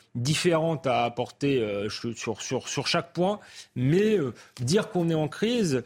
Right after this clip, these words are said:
euh, c'est simplement, euh, faire le bon diagnostic et c'est pas, je crois, euh, aggraver la maladie.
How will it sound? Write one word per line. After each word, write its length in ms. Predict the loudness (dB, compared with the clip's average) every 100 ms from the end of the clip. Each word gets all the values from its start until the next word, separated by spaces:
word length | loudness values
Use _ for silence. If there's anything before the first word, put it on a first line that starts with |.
| -6 _ -6
euh, 80 |
c'est 160 | -4 -2
simplement, 840 | 0 0 0 0 0 0 0 2
euh, 180 | 2 0 -4 -14 -8 -4
faire 260 | 2 2
le 80 | 2
bon 180 | 2 2
diagnostic 720 | 2 0 -2 -2 0 0 0
et 60 | -2
c'est 180 | -2
pas, 240 | 0 2 2
je 100 | -2
crois, 360 | 0 2 2
euh, 80 | 2
aggraver 380 | 0 2 2 2
la 100 | 0
maladie. 360 | 0 -2 -2